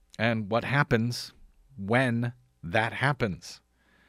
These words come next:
McCabe, who served as the F B I's acting director after Trump fired, uh, Comey back in, uh, twenty se-, in May of twenty seventeen, said that his dismissal on Friday is, quote, "part of a larger effort not just to slander me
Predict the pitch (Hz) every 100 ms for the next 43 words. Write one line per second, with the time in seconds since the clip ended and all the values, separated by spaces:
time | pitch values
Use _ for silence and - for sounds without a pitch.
0 | _ _ _ _ _ _ _ _ _ _
1 | _ _ - 120 - 165 165 143 123 135
2 | - 135 123 - 151 127 110 127 104 127
3 | 123 127 120 107 123 117 120 110 110 131
4 | - 131 117 - 98 139 147 - - -
5 | 123 113 110 107 104 101 - 139 135 120
6 | 107 110 107 110 107 104 101 95 92 -
7 | 123 104 120 104 101 101 117 123 95 -
8 | 104 92 113 95 - 135 120 113 - -
9 | - - 147 123 123 - 185 165 160 -
10 | 151 165 - 131 117 - 156 151 143 135
11 | 113 - 165 160 - 170 160 131 120 135
12 | 147 127 131 135 127 123 117 131 123 135
13 | - 101 - - 147 160 170 165 202